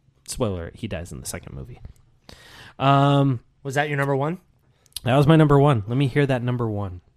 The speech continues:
Speaker 1: Let me hear it.
Speaker 2: Take
Speaker 1: Give it
Speaker 2: a
Speaker 1: to me.
Speaker 2: wild guess. Something that I've been talking about that needs a live action remake for years.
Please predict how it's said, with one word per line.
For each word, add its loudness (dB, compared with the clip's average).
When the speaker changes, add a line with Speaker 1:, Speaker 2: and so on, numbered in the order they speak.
Speaker 1:
Let -8
me -6
hear -10
it. -18
Speaker 2:
Take -2
Speaker 1:
Give 2
it 0
Speaker 2:
a -2
Speaker 1:
to -6
me. -6
Speaker 2:
wild 4
guess. -2
Something 0
that 2
I've 2
been 0
talking 0
about -2
that -2
needs -4
a -2
live 0
action -2
remake -4
for 2
years. 0